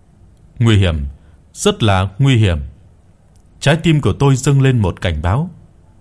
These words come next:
Không kịp quay đầu nhìn lại, theo bản năng, tôi vung tay về phía sau. Chai nước đựng đồng tử niệu chỉ còn một nửa được hất về phía sau.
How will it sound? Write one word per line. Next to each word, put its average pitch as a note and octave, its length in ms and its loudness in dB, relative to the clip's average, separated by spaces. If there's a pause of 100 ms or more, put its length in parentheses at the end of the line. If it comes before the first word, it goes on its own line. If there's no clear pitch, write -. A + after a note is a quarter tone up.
(420)
Không E3 260 0
kịp B2+ 240 0
quay D3+ 180 2
đầu G2+ 220 0
nhìn F2+ 200 -2
lại, E2 220 -4 (640)
theo D#3 140 2
bản G2 260 0
năng, B2+ 220 2 (420)
tôi D3 240 4
vung D3 240 -2
tay D3 160 0
về F2+ 180 -4
phía A#2+ 160 -4
sau. A2+ 400 -2 (1400)
Chai C3+ 180 2
nước F#3 260 4
đựng G#2+ 240 0
đồng G2 180 0
tử F2 140 -2
niệu E2 260 -2 (420)
chỉ B2 120 -2
còn G#2+ 220 2
một G2 220 0
nửa F2+ 380 2
được G#2 240 -2
hất E3+ 160 -4
về E2+ 120 -2
phía A#2+ 160 -4
sau. G#2+ 400 -2